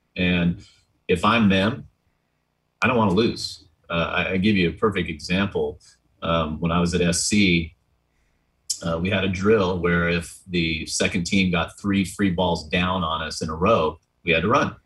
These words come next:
So, uh, the setter <laughs> on the other team set the middle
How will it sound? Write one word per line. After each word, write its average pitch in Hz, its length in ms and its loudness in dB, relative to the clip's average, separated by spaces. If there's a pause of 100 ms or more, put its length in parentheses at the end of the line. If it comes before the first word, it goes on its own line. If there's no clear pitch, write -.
(560)
So, 85 760 0
uh, 85 560 -2 (280)
the 90 80 -8
setter 104 520 2
<laughs> - 40 0
on 175 100 4
the 113 80 0
other 101 160 -2
team 98 380 -2
set 90 260 -4
the 95 60 -2
middle 95 260 0